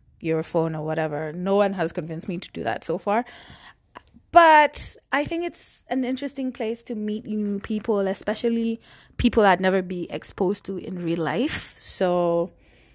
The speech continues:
yeah, I wanna end this by saying we really need to stop making online dating seem like such a taboo thing. Uh,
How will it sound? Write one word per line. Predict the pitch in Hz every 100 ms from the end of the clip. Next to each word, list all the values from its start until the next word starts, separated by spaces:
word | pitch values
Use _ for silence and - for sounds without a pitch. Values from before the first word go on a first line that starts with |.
| _
yeah, | 247 339 427
I |
wanna | 370 359 311
end | - 370 349
this | 339
by | - 262 247
saying | - 277 302 285
we | 240 220
really | 208 262 254
need | 247 220 -
to | 202
stop | - 190 190 -
making | 185 180 185 175 170
online | - 190 180
dating | 170 175 - 175
seem | 170 -
like | - - -
such | - 165
a | -
taboo | - 202 160
thing. | - - - - - - - - - -
Uh, | 170 170 160 160 160 165 160 160